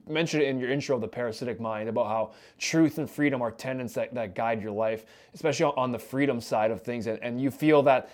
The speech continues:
having a wide variety to do what you want to do has really added to your happiness. I guess the first basic question is, um, if you can highlight maybe one or two things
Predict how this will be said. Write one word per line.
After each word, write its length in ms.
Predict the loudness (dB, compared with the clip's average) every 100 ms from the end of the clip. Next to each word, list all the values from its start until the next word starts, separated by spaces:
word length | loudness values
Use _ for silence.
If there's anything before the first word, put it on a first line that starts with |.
| -10
having 360 | 6 8 8 4
a 100 | 4
wide 400 | 8 10 8 6
variety 360 | 6 8 8
to 100 | 2
do 380 | -2 0 0 0 -6
what 360 | 0 0 0
you 80 | -4
want 340 | -2 0 0 -2
to 60 |
do 260 | -4 0 0
has 140 | 0
really 400 | -2 0 2 0
added 320 | 0 0 0 -4
to 120 | -8
your 440 | -4 -2 0 -2 -6 -20 -4
happiness. 480 | 6 6 6 2 4
I 60 |
guess 180 | 8 8
the 100 | 6
first 480 | 8 10 10 4 2
basic 380 | 4 6 4 2
question 560 | 4 4 2 -6 -8 -12 -20 -20 2
is, 220 | 4 8
um, 380 | 8 6 2 -6 -20 -20 _ _ _ _ 0
if 140 | 4
you 100 | 4
can 120 | 2
highlight 440 | 6 10 10 10 6
maybe 200 | 2 0
one 300 | 4 4 6
or 80 |
two 220 | 4 0 -2
things 600 | 2 2 2 -2 -4